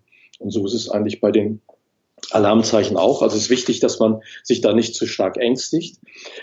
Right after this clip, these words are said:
Wenn aber diese Alarmzeichen vorhanden sind, dann empfehle ich, einen Arzt aufzusuchen. Fehlen sie,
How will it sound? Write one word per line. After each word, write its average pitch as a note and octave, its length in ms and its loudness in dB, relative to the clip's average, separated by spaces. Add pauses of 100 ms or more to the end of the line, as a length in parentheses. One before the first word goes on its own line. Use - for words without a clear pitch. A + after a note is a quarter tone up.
(120)
Wenn C3+ 180 6
aber A#2 220 4
diese A2+ 240 0
Alarmzeichen G#2 1040 -2 (320)
vorhanden D3+ 520 2
sind, B2 240 2
dann A2 120 0
empfehle A2+ 420 -2
ich, - 320 -6 (120)
einen G#2 160 -6
Arzt G#2 260 -2
aufzusuchen. B2 680 0
Fehlen A#2+ 460 6
sie, G#2+ 340 0